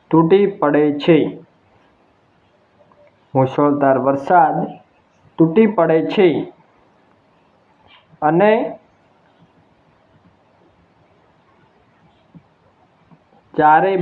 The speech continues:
બાજુ, અને ચારે બાજુ પાણી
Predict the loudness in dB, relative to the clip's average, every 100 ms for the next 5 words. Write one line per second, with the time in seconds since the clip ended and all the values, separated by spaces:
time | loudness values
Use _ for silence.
0 | 2 2 2 0 0 -8 _ _ _ _
1 | _ _ -4 0 0 0 -2 -6 -12 _
2 | _ _ _ _ _ _ _ _ 0 2
3 | 2 2 2 2 2 4 2 2 -6 _
4 | _ _ _ -20 _ _ _ _ -20 _
5 | _ _ _ _ _ _ _ _ _ 0
6 | 0 0 -2